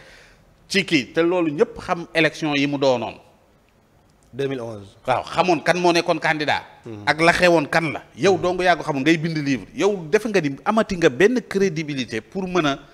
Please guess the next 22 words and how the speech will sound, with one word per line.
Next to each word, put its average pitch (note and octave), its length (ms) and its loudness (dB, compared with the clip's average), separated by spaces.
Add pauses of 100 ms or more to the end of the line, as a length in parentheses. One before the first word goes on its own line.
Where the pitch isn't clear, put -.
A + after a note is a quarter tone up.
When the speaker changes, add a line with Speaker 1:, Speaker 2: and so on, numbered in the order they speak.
(180)
Speaker 1:
sànq F3 520 -6
wala E3 240 2
nga D#3 140 0
yàq E3+ 380 -2 (320)
picc - 360 -2 (140)
ci E3+ 140 0
réew D3+ 220 6
mi. - 120 -12 (360)
Speaker 2:
Mm-hmm. G#2+ 280 -12
Speaker 1:
Moo F#3 140 0
tax - 140 -4
ma D#3+ 100 -2
ne D#3 100 -2
la C3 100 -2
Yérim D3 320 -4
moom D#3+ 220 -4
dong D#3+ 260 -2
moo D3+ 280 -2
yëgut F3 460 0
ni B2 220 -6 (540)
xewi C3+ 400 2
na. D#2+ 100 -6